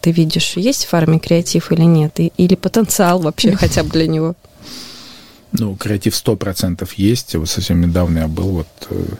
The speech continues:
Speaker 3: членом жюри на, э, конкурсе, да, ре-, креативная реклама в фарме Мэдман. Ну, там сто процентов классные работы есть. И это меня очень радует.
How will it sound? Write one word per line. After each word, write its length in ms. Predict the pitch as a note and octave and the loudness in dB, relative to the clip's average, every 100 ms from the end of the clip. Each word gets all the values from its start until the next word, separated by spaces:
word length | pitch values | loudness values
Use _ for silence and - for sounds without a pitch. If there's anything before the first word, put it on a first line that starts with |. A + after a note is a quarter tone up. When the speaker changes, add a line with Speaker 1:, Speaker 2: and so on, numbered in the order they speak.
| - - - - - | -14 -16 -16 -20 -10
Speaker 3:
членом 380 | - G2+ F2 F2 | -6 -4 -4 -6
жюри 280 | F2 F2+ E2+ | -4 -4 -4
на, 240 | E2 D#2+ D#2 | -6 -8 -8
э, 180 | E2+ E2 | -8 -6
конкурсе, 460 | - E2 - - E2 | -4 -4 -6 -6 -4
да, 200 | G2+ G#2+ | 0 0
ре-, 120 | F2 - | -2 -6
креативная 480 | - G2 F#2 F#2+ F2+ | -4 -2 0 2 0
реклама 320 | F2+ F#2 E2+ | 0 -6 -6
в 60 | E2+ | -6
фарме 280 | F2+ E2+ E2+ | -6 -6 -6
Мэдман. 440 | E2+ E2+ F2 E2 - | -6 -6 -6 -4 0
Ну, 140 | F#2+ | 0
там 200 | E2+ E2 | 0 -4
сто 220 | - - A2+ | -6 -4 -2
процентов 440 | A#2 - G2 - | -2 -2 -4 -4
классные 380 | - F2 - F2+ | -4 -4 -6 -6
работы 380 | F2 F2+ - E2+ | -6 -8 -4 -2
есть. 360 | D#2+ - - F#2 | 0 -2 -4 0
И 60 | A#2 | 0
это 200 | B2+ A#2+ | 2 4
меня 180 | A2+ A2+ | 4 4
очень 240 | A2+ A2 | 2 2
радует. 300 | G2+ E2+ - | 0 -2 -8